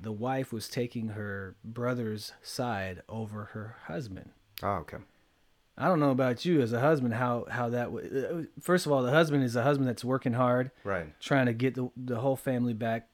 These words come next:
Speaker 1: together, and
Speaker 2: Okay.
Speaker 1: he's sacrificing his job, he's sacrificing time, he's remodeling his whole house, things like that, right? 'Cause
Speaker 2: Right.
Speaker 1: th-, they won't come back until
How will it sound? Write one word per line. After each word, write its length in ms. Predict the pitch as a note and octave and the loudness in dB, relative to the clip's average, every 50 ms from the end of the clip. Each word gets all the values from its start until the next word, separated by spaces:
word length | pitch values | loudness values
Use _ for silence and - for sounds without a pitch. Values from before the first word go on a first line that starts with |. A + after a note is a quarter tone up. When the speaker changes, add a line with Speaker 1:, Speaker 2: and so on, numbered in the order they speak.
| _ _ | _ _
Speaker 1:
together, 680 | - - A#2+ A2+ A#2+ C3+ C3 C3 B2 B2+ B2 B2+ B2+ - - | -8 -6 -4 0 4 4 4 4 4 2 0 0 -2 -4 -6
and 120 | - A2+ G#2 | -6 -2 -2
Speaker 2:
Okay. 120 | G2 E2+ | 0 0
Speaker 1:
he's 160 | A2+ B2 A2+ - | 0 0 -2 -2
sacrificing 800 | - B2+ A#2+ A#2+ A#2+ - B2 - - B2 A#2 A#2 - - A2+ G#2+ | -4 -4 -4 -4 -6 -8 -10 -10 -6 -6 -4 -4 -4 -4 -4 -4
his 140 | G#2 G2+ G#2 | -4 -6 -4
job, 380 | A#2 C3+ C3+ C3 C3 B2+ B2 | -2 0 2 2 2 2 0
he's 120 | B2 A#2+ - | -2 -4 -4
sacrificing 680 | - A#2 A2 G#2+ A2 G2+ - A2+ G2+ G2 - G#2 F#2+ | -4 -4 -4 -6 -8 -8 -6 -8 -8 -6 -8 -10 -10
time, 440 | - - D3 C#3 C3+ C3+ B2+ B2+ B2 | -8 -4 -2 -2 0 0 0 0 0
he's 240 | A#2 A2+ G#2+ G#2 - _ - - - - - | 0 -2 -4 -6 -10 _ -20 -20 -20 -16 -8
remodeling 640 | - A#2+ B2 B2+ B2 A#2 A#2 A#2 A#2 A#2 A#2 A2+ A2 | -2 0 4 4 4 4 4 2 2 2 0 0 -2
his 120 | G#2+ G#2 - | -4 -4 -4
whole 160 | C3 A#2+ A#2 | -4 -4 -2
house, 360 | A#2+ C3+ B2+ B2+ B2 B2 - | -2 -2 -2 -2 -4 -6 -4
things 240 | - C#3 C3 A#2+ A#2+ | -2 -2 -2 0 0
like 160 | A#2+ A2 G#2+ | -2 -4 -2
that, 140 | C#3 C#3 C3 A#2+ | -2 0 0 2
right? 200 | A#2+ B2 A#2+ - - - | 0 0 -2 -4 -6 0
'Cause 100 | A#2 C3 | 2 2
Speaker 2:
Right. 80 | A#2 A2+ | 2 2
Speaker 1:
th-, 120 | B2 - - - - - - - | -2 -6 -8 -16 -20 -8 4 8
they 120 | D3 D#3+ | 10 10
won't 180 | F3 E3+ E3 D3+ | 10 10 6 4
come 200 | E3+ D#3 C#3+ C3+ | 4 4 4 4
back 260 | D3 D3+ D3+ C#3+ - | 4 4 4 2 2
until 480 | B2+ A#2+ - C#3 B2+ A#2+ A#2 A2+ - | 0 0 0 2 2 2 2 0 -2